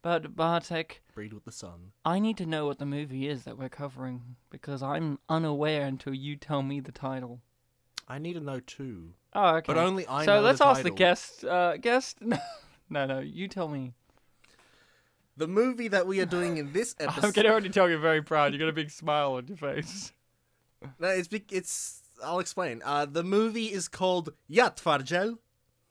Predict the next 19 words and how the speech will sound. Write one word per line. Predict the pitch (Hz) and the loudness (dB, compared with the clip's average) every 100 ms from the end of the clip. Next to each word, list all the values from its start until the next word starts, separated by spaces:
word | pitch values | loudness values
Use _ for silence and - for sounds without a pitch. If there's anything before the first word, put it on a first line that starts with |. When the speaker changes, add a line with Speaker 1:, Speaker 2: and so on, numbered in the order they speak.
| _ - - | _ -20 -18
Speaker 1:
Say | - 196 | -8 -6
it | 285 | -6
again? | 349 453 453 _ _ _ | -6 -8 -10 _ _ _
Speaker 2:
Ja | - 190 247 202 _ _ - | 2 6 8 6 _ _ -12
Twardziel. | - 127 117 143 156 226 226 - | -2 -2 -2 -4 -2 -4 -8 -14
It's | 131 127 | -12 -4
Ja, | 147 165 - | 0 0 0
comma, | - 175 147 98 95 | -4 -2 -2 -4 -10
Twardziel. | - - 87 - 87 - - | -16 -12 -12 -14 -20 -20 -12
Speaker 1:
Yacht? | 160 175 262 - - _ _ _ - | 2 4 4 0 -20 _ _ _ -8
Speaker 2:
No, | 160 190 | 0 4
no, | 196 | 4
Ja. | 120 113 165 226 | 2 4 8 8
Speaker 1:
Yacht? | - - _ - - _ _ _ _ - | 8 2 _ -20 -20 _ _ _ _ -4
Speaker 2:
No, | 156 196 | 2 4
no, | 196 208 | 6 6
there's | 208 | 6
no | 208 | 4
T. | 214 214 156 95 | 4 2 0 -4